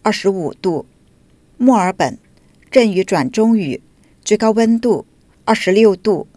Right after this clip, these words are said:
霍巴特，晴间多云，最高温度二十一度。坎培拉，局部多云，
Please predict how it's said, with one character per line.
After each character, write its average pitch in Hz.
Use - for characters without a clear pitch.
霍 240
巴 226
特， 226
晴 185
间 220
多 254
云， 160
最 196
高 208
温 208
度 208
二 220
十 190
一 214
度。 226
坎 -
培 175
拉， 202
局 175
部 180
多 226
云， 156